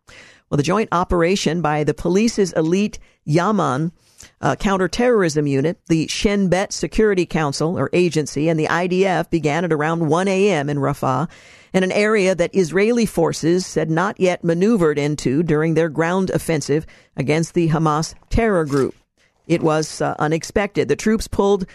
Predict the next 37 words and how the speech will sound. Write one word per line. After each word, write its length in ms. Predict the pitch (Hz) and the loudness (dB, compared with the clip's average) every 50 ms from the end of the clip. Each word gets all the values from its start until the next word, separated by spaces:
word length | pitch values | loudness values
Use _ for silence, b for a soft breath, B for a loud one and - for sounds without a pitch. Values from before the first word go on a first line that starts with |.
| B | B
Louis 420 | - 160 175 202 214 220 226 220 - | 0 0 2 4 4 2 2 2 0
and 140 | 190 180 - | -4 -4 -2
Fernando 540 | - 175 170 165 170 180 185 190 190 170 _ | -2 -2 -2 0 -2 0 2 2 0 0 _
out 260 | - 170 190 208 214 - | -2 0 0 -2 0 0
of 120 | 202 180 | -2 0
the 120 | 165 180 180 | 2 0 0
apartment 520 | - - - 190 196 - - 196 226 233 B B B B B B B | 0 0 0 0 0 0 0 0 0 -2 B B B B B B B
and 120 | 143 147 | 0 2
rescued 400 | 147 170 196 190 - - 208 190 | 2 2 0 -2 0 0 2 2
them 180 | 170 180 180 175 _ | 2 2 0 0 _
under 240 | 175 185 214 220 226 | 0 0 2 2 0
fire 420 | 220 - 180 175 160 147 160 160 - | 2 0 0 0 2 0 0 0 -2
until 260 | 151 151 - - 170 165 | -2 -2 0 0 0 0
they 140 | 165 156 | 0 0
reached 300 | 147 165 180 185 - - | 2 0 0 0 -2 0
the 100 | - 175 | -2 -2
safe 400 | 170 - - - 220 233 226 - | -2 0 0 0 2 2 0 -2
zone, 400 | 156 135 165 147 143 147 170 190 b b b b b b b b | -2 -2 0 0 0 -2 -2 -4 b b b b b b b b
hugging 540 | b - - 208 226 202 220 226 214 208 196 | b 0 0 2 2 2 2 2 2 2 2
them 320 | 160 175 151 143 147 165 175 | 2 2 2 2 -2 -2 -2
and 100 | - - | 0 2
literally 500 | 165 196 214 214 202 175 156 160 160 - - | 2 2 4 2 2 2 0 -2 -2 0 0
encasing 720 | 180 165 156 - - - 214 220 240 220 - 202 180 170 | 0 0 -2 -4 0 0 0 0 0 -2 -2 -2 0 0
them 280 | 151 151 143 151 160 160 - | 0 0 0 0 -2 -2 -2
in 140 | 170 165 160 | 0 0 0
the 80 | 156 | 0
bodies 500 | 143 151 160 175 190 190 190 180 175 - | 0 0 0 0 0 0 0 -2 -2 -2
of, 300 | - - 165 160 160 160 B B B B B B B B B B B B | -2 0 0 0 -2 -4 B B B B B B B B B B B B
uh, 160 | - 170 160 | -2 -2 0
military 720 | 151 160 175 185 190 208 196 190 - 190 170 165 170 175 | 0 0 0 2 2 0 -2 0 0 2 2 2 2 2
and 80 | 165 156 | 0 0
Israeli 460 | 156 135 147 160 175 185 180 180 170 | 0 0 0 0 2 2 2 2 2
representatives 880 | 156 175 175 - 165 165 143 165 185 196 185 147 139 139 147 143 - - | 2 0 -2 0 -2 0 0 2 0 2 0 0 0 0 -2 -4 -6 -4
until 320 | 160 151 143 - 202 196 | -4 -4 0 0 0 2
they 180 | 175 160 151 151 | 2 2 2 2
were 320 | 156 143 143 143 156 165 _ | 0 0 0 0 -2 -4 _
safe. 500 | - - - 202 196 175 123 - - - | -12 -4 -2 0 0 0 -2 -4 -8 -16